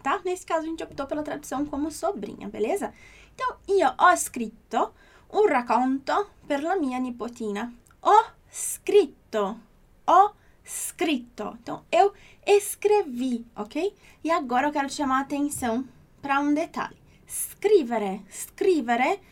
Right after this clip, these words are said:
tá terminando como? Tá terminando em ere, não é? Não é mais em are, como a gente tava mais acostumado a ver. Então,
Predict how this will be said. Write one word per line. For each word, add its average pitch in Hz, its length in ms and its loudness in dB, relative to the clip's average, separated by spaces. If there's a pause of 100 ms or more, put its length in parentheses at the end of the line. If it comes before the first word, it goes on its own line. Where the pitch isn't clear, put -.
(140)
tá 330 140 -2
terminando 403 560 0
como? 202 380 -4 (100)
Tá 294 120 -10
terminando 339 600 -2
em 370 220 -2 (200)
ere, 262 440 0 (360)
não 226 160 -4
é? 302 140 0 (240)
Não 311 100 -2
é 392 80 2
mais 302 320 0
em 359 180 -4 (240)
are, 277 580 2
como 277 160 -4
a 285 40 -4
gente 294 160 -4
tava 311 360 -2
mais 277 260 0
acostumado 285 560 -6
a 349 60 -2
ver. 285 320 -6
Então, 381 340 -6